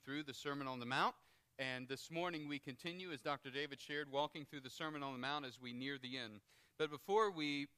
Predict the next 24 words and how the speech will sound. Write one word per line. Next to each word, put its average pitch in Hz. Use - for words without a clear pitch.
read 170
the 170
text, -
would 143
you 127
bow 135
and 117
pray 127
with 110
me? 101
Let 113
us 113
pray 113
together. 101
Our 120
Father 151
in 120
heaven, 131
as 120
we 123
bow 135
in 123
your 120
presence, 135